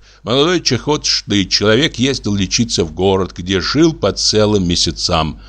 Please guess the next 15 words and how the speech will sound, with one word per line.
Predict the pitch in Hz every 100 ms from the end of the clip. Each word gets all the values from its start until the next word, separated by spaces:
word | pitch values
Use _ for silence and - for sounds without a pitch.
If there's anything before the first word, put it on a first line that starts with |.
| - -
предоставляя | - 92 92 - 90 101 101
мне | 85 85 98
свои | - 90 85
обязанности | 85 69 90 127 107 101 - -
вместе | 78 143 - - 92
с | -
правом | - 85 90 90
пользоваться | - 87 87 87 78 - 82 - -
его | - 78 82
жалованием. | - 78 71 69 62 58 - _ _ _
Детей | - 147 175 214
у | 175
меня | 135 151
не | 107 110
было, | 104 104 101